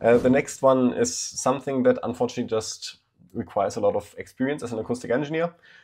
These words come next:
So there's, um, the, the case of the H D eight twenty, which, uh, on many measurements has, uh,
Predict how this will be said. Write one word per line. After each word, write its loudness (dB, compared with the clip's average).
So 4
there's, 2
um, 0
the, 4
the -4
case 4
of -4
the 2
H -8
D -8
eight -2
twenty, -2
which, -4
uh, 4
on 0
many 4
measurements 4
has, 0
uh, 4